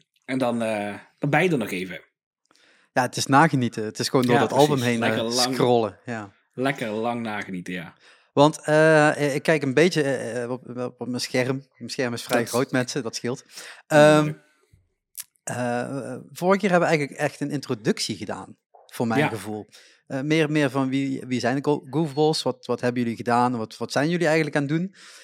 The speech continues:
Speaker 2: En eigenlijk vrij snel daarna zei je al van, we moeten een nieuwe podcast op gaan nemen, want we gaan nog heel veel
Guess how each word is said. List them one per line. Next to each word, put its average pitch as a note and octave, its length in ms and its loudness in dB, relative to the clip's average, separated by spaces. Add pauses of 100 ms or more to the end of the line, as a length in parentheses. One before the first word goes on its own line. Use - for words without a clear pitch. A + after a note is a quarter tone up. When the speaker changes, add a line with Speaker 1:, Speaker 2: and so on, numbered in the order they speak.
(160)
Speaker 2:
En C3+ 120 -2
eigenlijk C#3 300 0
vrij C3+ 220 2
snel C#3+ 240 2
daarna C#3 280 4
zei C3 160 2
je C3 60 4
al B2+ 180 2
van, B2 300 -4
we C3 120 -4
moeten C3 220 -2
een B2 60 0
nieuwe B2+ 180 4
podcast A#2 300 -4
op A#2+ 120 -4
gaan A#2+ 120 -4
nemen, A#2+ 260 -2
want A#2 280 -4 (120)
we B2 160 -6
gaan B2+ 160 6
nog B2 120 0
heel C3+ 200 4
veel C3 200 0